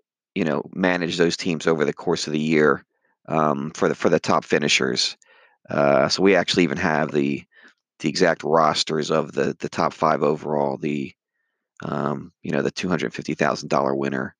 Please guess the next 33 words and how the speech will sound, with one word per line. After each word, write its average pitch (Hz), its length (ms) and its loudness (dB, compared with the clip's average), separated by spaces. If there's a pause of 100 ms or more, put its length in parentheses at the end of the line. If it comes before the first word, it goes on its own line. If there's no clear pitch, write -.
(680)
and, 71 380 -2
uh, 73 260 2 (100)
you - 60 -8
know, 71 80 -2
down 71 220 2
through 69 100 -4
fifth - 300 -4
place. - 200 0
But 98 120 4
it's, 90 260 2
it's, - 320 2
it's - 140 -2
a 101 60 4
really 95 340 6
exhaustive, 85 760 0 (680)
uh, 78 200 0
overview, 85 640 2
all 90 140 6
sorts - 360 0
of 85 160 0
different 82 420 2 (240)
analyses 82 800 0
with 80 280 -4
different 82 280 -4
pivot 82 300 0
points 80 420 0
on, 80 300 2 (400)
you 76 100 -4
know, 78 260 0 (200)
uh, 78 240 2 (100)
the 85 80 4
drafting, 82 720 0 (580)
uh, 76 460 0